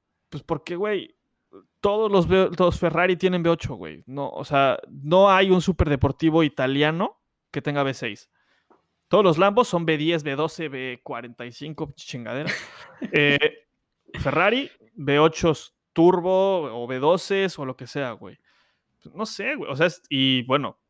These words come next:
Speaker 1: y todo lo demás, o sea, todo fibra de carbono, todo, etcétera, pues es,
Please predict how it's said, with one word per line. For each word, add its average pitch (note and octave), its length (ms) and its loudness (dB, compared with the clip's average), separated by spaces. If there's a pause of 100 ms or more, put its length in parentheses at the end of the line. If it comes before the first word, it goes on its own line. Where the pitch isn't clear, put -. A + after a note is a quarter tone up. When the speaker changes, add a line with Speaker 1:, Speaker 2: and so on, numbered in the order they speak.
Speaker 1:
y - 80 -20
todo C#3+ 140 0
lo D3 100 6
demás, C#3 420 2 (480)
o - 40 -20
sea, G2 280 -10 (380)
todo B2+ 260 -2
fibra B2+ 260 0
de A#2 100 0
carbono, C#3 760 2
todo, B2 200 -4
etcétera, D3+ 460 -2
pues - 120 -16
es, - 240 -6